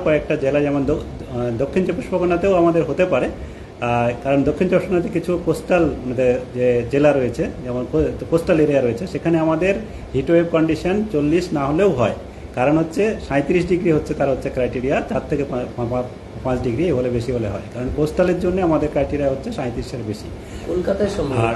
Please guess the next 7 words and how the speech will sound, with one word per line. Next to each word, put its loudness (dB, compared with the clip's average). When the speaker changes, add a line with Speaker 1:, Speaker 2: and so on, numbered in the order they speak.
Speaker 1:
কলকাতাতে 4
ডিসকমফোর্ট 2
ওয়েদার 6
থাকবে, 0
hot 4
and 0
discomfort, -2